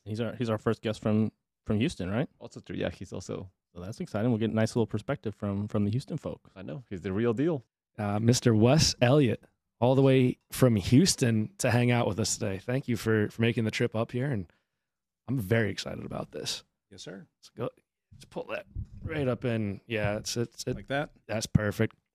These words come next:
Speaker 3: It tends to stay pretty well wherever you put it, so go ahead and get,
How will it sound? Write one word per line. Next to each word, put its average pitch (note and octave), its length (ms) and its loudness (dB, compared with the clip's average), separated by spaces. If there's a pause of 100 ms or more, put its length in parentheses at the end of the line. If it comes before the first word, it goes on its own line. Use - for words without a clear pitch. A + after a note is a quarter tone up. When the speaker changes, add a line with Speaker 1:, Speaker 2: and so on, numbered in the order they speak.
(140)
Speaker 3:
It B2+ 120 -2
tends A#2+ 220 0
to G#2+ 80 0
stay A#2 280 2
pretty G#2+ 280 0
well G#2+ 240 2
wherever G#2+ 240 0
you A2 60 -8
put B2 200 -6
it, - 120 -6
so - 280 -8 (760)
go A2+ 140 4
ahead A2 160 2
and A2 80 4
get, - 160 2